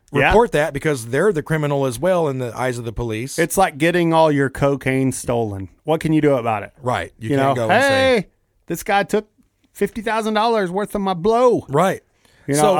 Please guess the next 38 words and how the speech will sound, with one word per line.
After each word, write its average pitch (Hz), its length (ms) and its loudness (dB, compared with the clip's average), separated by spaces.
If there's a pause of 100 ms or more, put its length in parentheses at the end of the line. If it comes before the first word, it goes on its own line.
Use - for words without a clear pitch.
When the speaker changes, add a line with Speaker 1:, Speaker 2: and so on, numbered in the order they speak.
Speaker 1:
"Okay, 175 300 2
well, 180 440 2 (100)
we're 160 200 -4
gonna 175 200 -2
arrest 170 380 -6
you." 127 260 -4
I 143 60 -10
mean, 175 200 0
that, 190 180 -2 (160)
it's - 260 -4
ve-, 196 340 -2
that's 165 240 -2
very, 160 480 -2 (380)
that's - 160 -4
a 165 60 0
very 143 540 -2 (680)
construed 139 580 -4
way 123 180 -4
of 107 80 -8
thinking 127 240 -6
about 110 200 -4
it, 131 80 -10
but 170 120 2
it 226 100 0
is 240 160 -2
kinda 196 260 0
like 143 280 0
that. 107 200 -10
I 113 40 -4
mean, 117 260 -2 (480)
you 139 120 0
don't 156 200 2
have 151 160 2
a 139 40 0
leg 131 260 -2
to 110 60 -8
stand 139 340 -6
on. 92 180 -20